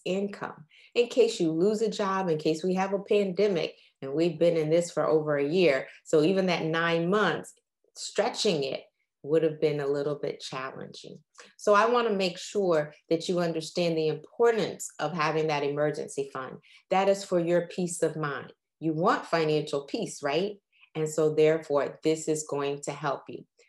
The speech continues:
So set aside e-, every week, every month, every pay period, you're gonna set something aside. But when I talk about every day, you probably have heard about the savings challenge. And I know in my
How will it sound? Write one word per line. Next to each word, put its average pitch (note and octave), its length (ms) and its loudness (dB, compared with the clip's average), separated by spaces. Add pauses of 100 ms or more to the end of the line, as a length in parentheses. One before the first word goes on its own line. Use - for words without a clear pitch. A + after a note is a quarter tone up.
So - 300 2 (100)
set D#3+ 300 2
aside F#3 400 -2 (380)
e-, - 220 -6
every F3+ 300 4
week, G#3 380 0 (480)
every F3+ 420 4 (260)
month, F3 360 0 (540)
every E3 320 2
pay G#3 380 2
period, C3+ 380 -2
you're E3 140 -6
gonna D#3 180 0
set D#3 260 -6
something D3 380 -6
aside. D3+ 440 -6 (380)
But D#3+ 140 2
when F#3+ 160 0
I B3+ 120 -2
talk B3 280 -2
about G3+ 320 2
every F3 380 2 (120)
day, A#2 400 0 (960)
you G3 160 0
probably B3+ 400 6
have F3 120 4
heard F3+ 240 2
about D3 320 -2
the D#3+ 80 -2
savings D3+ 680 -2
challenge. - 560 -6
And D#3+ 120 0
I E3 120 0
know E3+ 300 2
in D3 200 -4
my D3+ 300 -2